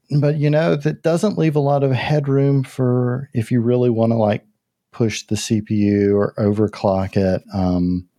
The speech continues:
you can do some undervolting and get a little better clocks, but I really wanted to see,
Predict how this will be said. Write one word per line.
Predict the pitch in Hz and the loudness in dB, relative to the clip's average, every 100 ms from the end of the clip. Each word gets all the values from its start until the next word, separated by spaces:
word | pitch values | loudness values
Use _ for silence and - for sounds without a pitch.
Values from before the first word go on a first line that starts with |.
| _ _ _ - | _ _ _ -8
you | 139 131 | -4 -2
can | 151 | 0
do | 147 170 | 0 0
some | - 170 | 0 0
undervolting | 135 135 143 139 147 147 175 160 | 0 0 0 0 -2 0 -2 0
and | 147 | 0
get | 131 127 | 0 0
a | |
little | 127 120 | 0 0
better | 120 117 117 | 0 0 -2
clocks, | - 127 131 - | -2 -2 -2 -4
but | 135 127 | -2 0
I | 156 | 0
really | 160 156 139 | -2 0 0
wanted | 120 117 113 | 0 0 0
to | 107 | -2
see, | 104 117 113 | -2 0 0